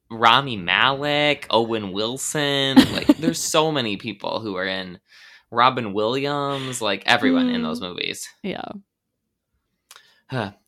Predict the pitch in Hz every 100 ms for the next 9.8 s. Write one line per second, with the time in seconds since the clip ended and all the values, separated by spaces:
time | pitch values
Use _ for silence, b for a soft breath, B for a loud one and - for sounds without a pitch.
0 | _ 127 131 127 127 165 165 110 104 120
1 | 127 135 135 131 131 - 135 156 147 131
2 | 120 127 120 120 120 117 110 95 87 -
3 | - 87 76 76 107 104 113 113 - -
4 | _ _ - 381 494 185 - 233 _ -
5 | _ b b b - 392 427 415 440 440
6 | 440 - 359 381 - 381 370 247 180 -
7 | 220 - - - 254 349 - 240 - 403
8 | 415 - 262 320 220 - - 240 254 -
9 | - 226 269 285 403 415 403